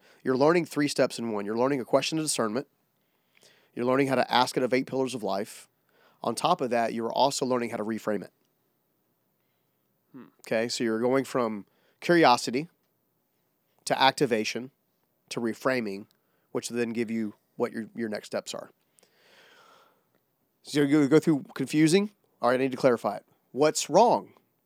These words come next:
Speaker 1: Okay. Now, what's wrong is kinda interesting 'cause it's not uncommon, especially for the first time that you do the exercise, to write down a list.
Speaker 2: You're gonna hold back?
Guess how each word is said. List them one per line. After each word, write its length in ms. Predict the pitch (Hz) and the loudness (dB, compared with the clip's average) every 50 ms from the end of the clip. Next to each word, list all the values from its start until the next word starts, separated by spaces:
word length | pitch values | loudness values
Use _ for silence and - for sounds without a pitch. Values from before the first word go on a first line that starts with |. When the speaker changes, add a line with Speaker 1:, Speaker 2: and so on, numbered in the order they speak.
| _ _ | _ _
Speaker 1:
Okay. 260 | - - 107 110 113 123 _ _ _ _ _ _ _ - | -10 -8 -6 -6 -8 -10 _ _ _ _ _ _ _ -4
Now, 120 | 135 143 | 0 2
what's 300 | 147 156 233 - - - | 6 6 6 6 6 6
wrong 200 | 190 196 202 220 | 6 6 6 6
is 80 | 196 - | 4 2
kinda 180 | - 156 131 - | -2 -2 0 0
interesting 440 | 135 135 - 131 - - - 85 - _ _ _ _ _ _ _ _ _ _ _ _ _ _ _ _ _ _ _ _ - - - | -2 -2 -4 -6 -14 -14 -16 -18 -20 _ _ _ _ _ _ _ _ _ _ _ _ _ _ _ _ _ _ _ _ -20 -8 -4
'cause 140 | - 170 151 | 0 0 0
it's 120 | 185 - - | 0 0 2
not 200 | 175 196 214 240 | 4 4 6 4
uncommon, 600 | 233 202 - 180 180 165 135 117 113 127 165 - _ _ _ _ | 4 2 0 2 2 2 2 2 -2 -4 -6 -8 _ _ _ _
especially 400 | - - - - 143 139 - - 123 | -10 -6 -2 0 0 0 -2 -4 -6
for 120 | - 139 | -6 -6
the 80 | 120 120 | -6 -6
first 240 | - - 123 120 - | -4 -4 -4 -4 -4
time 120 | - 123 | -6 -6
that 80 | 113 104 | -6 -6
you 100 | - 113 | -8 -8
do 100 | 113 120 | -8 -8
the 140 | 107 113 104 | -6 -6 -6
exercise, 580 | 101 - - 104 - - 98 98 107 123 - - _ - - - - _ - | -8 -8 -10 -12 -12 -10 -10 -10 -10 -10 -12 -14 _ -20 -20 -20 -20 _ -6
to 100 | - 151 | -2 4
write 220 | 135 156 180 190 | 6 6 6 6
down 140 | - 170 160 | 4 2 2
a 60 | 170 | 2
list. 400 | 175 160 131 120 113 - - - - | 2 2 2 2 0 -2 -6 -8 -10
Speaker 2:
You're 100 | 127 123 | -14 -14
gonna 100 | 101 - | -14 -14
hold 180 | 120 113 110 | -14 -14 -12
back? 260 | 110 113 113 120 131 | -10 -10 -8 -10 -10